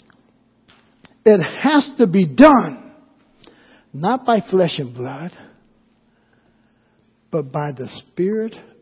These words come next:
of the living God who empowers them to do it. It has to be the indwelling Spirit. Because man in his fleshliness is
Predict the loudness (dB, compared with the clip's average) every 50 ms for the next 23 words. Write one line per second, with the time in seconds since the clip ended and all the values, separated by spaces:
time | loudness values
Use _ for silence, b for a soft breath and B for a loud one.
0 | -10 -10 -10 -10 -10 -12 -10 -10 -8 -8 -8 -8 -8 -10 -10 -10 -10 -10 -10 -10
1 | -12 -16 -18 -20 -20 -18 -16 -16 -14 -14 -14 -16 -16 _ _ -20 -16 -16 -14 -12
2 | -12 -12 -12 -12 -14 -16 -18 -18 -16 -16 -16 -16 -16 -18 -18 -18 -18 -20 -20 -20
3 | _ _ _ _ _ _ _ _ _ _ _ _ _ _ _ _ _ _ _ _
4 | _ _ _ _ _ _ _ _ _ _ _ _ _ _ _ _ _ _ _ _
5 | _ _ _ _ _ _ _ _ _ _ _ _ _ _ _ _ _ _ _ _
6 | _ _ _ _ _ _ _ _ _ _ -10 -8 -8 -8 -8 -6 -6 -6 -6 -6
7 | -8 -10 -8 -4 -4 -4 -4 -4 -4 -6 -8 -10 -12 -8 -6 -4 -4 -4 -4 -4
8 | -6 -6 -8 -12 -16 -16 -18 -18 -18 -20 -20 -20 _ -20 _ _ _ _ _ _
9 | _ _ _ _ _ _ _ _ _ _ _ _ _ _ _ _ _ _ _ _
10 | _ _ _ _ _ _ _ _ _ _ _ _ _ _ _ _ -8 -8 -6 -6
11 | -10 -10 -10 -12 -14 -14 -10 -8 -6 -4 -4 -2 -2 -4 -4 -6 -8 b b b
12 | b b b b b _ _ _ _ _ _ _ _ _ _ _ -12 -10 -10 -10
13 | -10 -14 -16 -16 -8 -6 -6 -6 -6 -6 -6 -6 -6 -6 -8 -10 -10 -12 -12 -16
14 | -18 -20 -20 _ _ -16 -16 -14